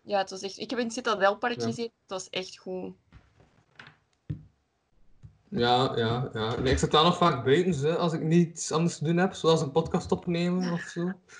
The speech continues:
Speaker 2: Dan
Speaker 1: Maar
Speaker 2: zit ik buiten, ja.
Speaker 1: studeert jij ook buiten of niet?
Speaker 2: Eh, nee, nee, dat niet.
Speaker 1: Dankjewel.
Speaker 2: Nee. Nee.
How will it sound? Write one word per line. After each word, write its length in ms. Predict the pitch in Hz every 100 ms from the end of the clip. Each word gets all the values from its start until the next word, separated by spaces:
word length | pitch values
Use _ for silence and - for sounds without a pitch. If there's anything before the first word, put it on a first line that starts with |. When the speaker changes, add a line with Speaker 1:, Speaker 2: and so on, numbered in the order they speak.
| - - _ _
Speaker 2:
Dan 320 | - 143 147
Speaker 1:
Maar 60 | 180
Speaker 2:
zit 100 | 160
ik 180 | 180 131
buiten, 540 | 143 135 135 165 196
ja. 160 | 202 127
Speaker 1:
studeert 500 | 120 254 254 254 -
jij 140 | 370 330
ook 80 | 269
buiten 320 | 311 - 247
of 140 | 220
niet? 260 | 233 240 233 - _ _ _ _ _ _
Speaker 2:
Eh, 720 | - 131 131 123 123 120 117 117 117 -
nee, 480 | 127 120 117 123 - _
nee, 340 | 185 127 117
dat 160 | 117 117
niet. 140 | 117
Speaker 1:
Dankjewel. 460 | 127 - - - 180 _ _ _ _ _
Speaker 2:
Nee. 300 | 120 113 107 - _ _ _ _ _ _ _ _ _ _ _ _ - - -
Nee. 220 | - -